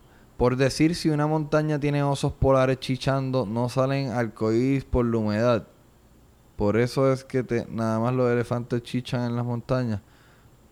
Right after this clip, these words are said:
Los osos chichan bajo los puentes". Ay, loco. <laughs> No sé. Lo de arriba.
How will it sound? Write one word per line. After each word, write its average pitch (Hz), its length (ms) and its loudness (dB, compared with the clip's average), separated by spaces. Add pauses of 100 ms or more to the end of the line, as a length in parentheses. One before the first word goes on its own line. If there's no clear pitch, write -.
Los 110 240 0
osos 120 420 0
chichan 131 480 -2
bajo 117 280 2
los 107 120 -2
puentes". 110 580 -6
Ay, 80 220 -6
loco. 73 320 -8
<laughs> - 60 -10 (1600)
No 101 220 -4
sé. 90 220 -8 (1200)
Lo 92 140 -6
de 95 60 0
arriba. 92 360 0